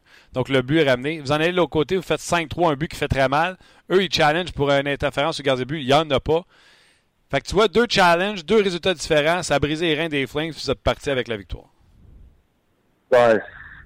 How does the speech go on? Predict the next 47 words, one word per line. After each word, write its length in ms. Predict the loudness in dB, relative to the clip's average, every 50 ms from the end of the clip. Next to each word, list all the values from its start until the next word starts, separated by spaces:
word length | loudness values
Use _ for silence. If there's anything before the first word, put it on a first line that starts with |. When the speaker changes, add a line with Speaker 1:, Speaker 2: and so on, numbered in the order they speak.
| -20 -20 -20 -20 -16 -8
Speaker 2:
Bon, 160 | -4 -2 -2
regarde, 320 | 0 0 0 0 -2 -4 -6 -6
ça, 140 | -4 -4 -4 -4 -6 _ -8
ça, 60 | -8 -2 0
ça 100 | 0 2
pourrait 160 | 2 2 2 2
être 100 | 2 2
une 80 | 2 0
émission 340 | 0 0 2 4 4 4 4
complète 440 | 4 2 0 2 4 4 4 4 4
juste 140 | 2 0 2 2
sur 80 | 4 6
le, 180 | 6 6 6
les 180 | 6 4 4 4
fameux 320 | 4 4 4 4 2 0 2
challenges, 380 | 4 4 4 4 2 0 0 0 -2
là. 80 | -2 0
Euh, 360 | 0 2 2 2 2 2 -2 -4 _ _ _ _ _ _ _ _ _ _ _ _ _ -20 -20 _ _ _ -8
c'est 120 | -8 2
sûr 180 | 4 4 4 6
que 240 | 6 4 4 4 2 2
ce, 120 | 2 2 2 2 0
ce 60 | 0
côté-là, 480 | 0 2 0 2 2 2 4 4 4 4
ça 100 | 4 2
a 40 | 2
tourné 280 | 2 0 -2 0 0 2
de 100 | 2 2
notre 140 | 2 2 2
bord. 340 | 2 4 4 4 2 2 0
Euh, 460 | 0 0 2 2 2 4 4 2 2
le 160 | 2 0 -2 -2
patin 340 | 0 0 0 0 0 -2
est 220 | -2 -2 -2 -2 -2
élevé 300 | -2 -2 -2 -2 -4 -2
d'un 180 | 0 -2 -2 -2 -2
centimètre, 520 | -2 -2 -2 -4 _ _ 0 2 2 2
donc 160 | 2 0 -2 -2 _
c'est 80 | 0
hors-jeu, 360 | 2 2 2 0 0 -2 -4 -4 _
tu 80 | -6 -6
sais. 80 | -6 -8 _
C'est, 100 | -12 -14 -14 _ _ -20 _ _ _ _ _ _ _ _ _ _ 2
c'est 80 | 4
un 40 | 4
peu, 240 | 6 6 6 6 8
euh, 380 | 8 8 6 6 6 6 4 2